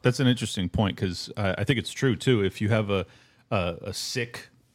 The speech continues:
you know, population that, that ultimately needs government assistance to survive, well, they're gonna, they're gonna vote for a larger government, and, and it's going to, you know, all of the consequences that come therein are gonna naturally follow. So I do think that, you know, taking care of yourself first and foremost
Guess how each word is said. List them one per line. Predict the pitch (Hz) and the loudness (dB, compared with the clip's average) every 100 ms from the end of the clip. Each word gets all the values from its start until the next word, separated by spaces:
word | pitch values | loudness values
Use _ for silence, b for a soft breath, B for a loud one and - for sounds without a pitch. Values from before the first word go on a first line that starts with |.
| _ | _
you | 95 | -8
know, | 92 | -8
population | - 95 98 85 135 - 92 | -4 -2 -2 0 0 -2 -6
that, | 80 85 - | -4 -4 -2
that | 95 - | -6 -4
ultimately | - 107 104 90 90 | -2 0 0 -2 -2
needs | 92 98 101 95 | 0 2 0 0
government | 98 92 90 | -2 0 -2
assistance | 85 - 104 - 87 - | -2 -4 -6 -4 -6 -6
to | 92 | -8
survive, | - 76 104 113 85 B B B | -8 0 2 2 0 B B B
well, | 123 | 2
they're | 123 | 4
gonna, | 175 127 95 | 6 4 4
they're | 131 | 2
gonna | 120 101 | 4 4
vote | 110 110 | 4 2
for | - | 2
a | 101 | 2
larger | 95 98 92 | 2 -2 -4
government, | 78 82 92 113 - | -6 -6 -2 -4 -2
and, | 104 92 98 104 | -4 2 2 2
and | 95 90 | 0 -2
it's | 82 | -2
going | - 90 87 | -2 0 -2
to, | - 90 87 82 - _ - | -2 -4 -4 -6 -12 _ -12
you | |
know, | 85 87 - | -12 -12 0
all | 113 131 | 8 8
of | |
the | 117 | 8
consequences | 123 123 - - 113 101 | 4 4 4 2 2 2
that | 110 | -4
come | - 113 | 2 4
therein | 104 104 110 101 B B | 6 4 2 0 B B
are | 113 | 0
gonna | 107 101 | 2 2
naturally | 104 101 - 92 | 2 0 -2 -6
follow. | 87 107 110 92 | -2 2 2 0
So | - | 0
I | 95 | 0
do | 98 113 | 2 2
think | 113 90 | 2 0
that, | 92 - | -2 -2
you | 95 | -4
know, | |
taking | 90 110 110 | -2 0 0
care | - 98 | 0 -2
of | 87 | 0
yourself | 92 - 104 92 | -4 -2 -2 -2
first | 101 92 | -4 -6
and | 80 | -8
foremost | - 104 95 90 | -4 -2 0 -2